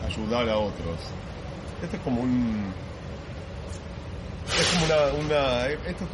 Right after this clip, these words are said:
es, se deriva, es como un poco... Como una provocación que me puse a mí mismo al escribir ahí,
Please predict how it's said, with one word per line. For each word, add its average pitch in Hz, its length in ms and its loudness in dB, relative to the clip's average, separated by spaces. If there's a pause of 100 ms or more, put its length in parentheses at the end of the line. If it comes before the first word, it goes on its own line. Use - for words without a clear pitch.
(100)
es, 147 100 2 (640)
se 131 80 -2
deriva, 135 460 0
es 160 60 0
como 175 200 -4
un 151 140 -2
poco... 120 480 0 (640)
Como 113 140 0
una 131 140 4
provocación 110 600 0
que 139 80 -2
me 117 100 0
puse 120 200 -2
a 120 40 2
mí 120 140 2
mismo 113 320 2
al 92 80 -2
escribir 92 440 -4
ahí, 85 200 -2